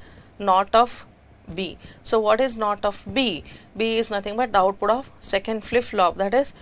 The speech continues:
complement of second flip-flop is fed as a input to the first flip-flop. This is a feedback connection. Assign K A as one tick B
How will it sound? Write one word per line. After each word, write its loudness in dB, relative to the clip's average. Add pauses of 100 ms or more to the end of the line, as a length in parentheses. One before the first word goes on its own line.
(140)
complement 2
of 2
second -2
flip-flop -2 (340)
is -4
fed 4
as 6
a 4 (840)
input 2
to 4 (200)
the 2
first 2
flip-flop. -2
This -4
is -2
a 4
feedback 2
connection. -6 (760)
Assign 2
K 0 (120)
A 2 (100)
as 4
one 0
tick -4 (1080)
B -2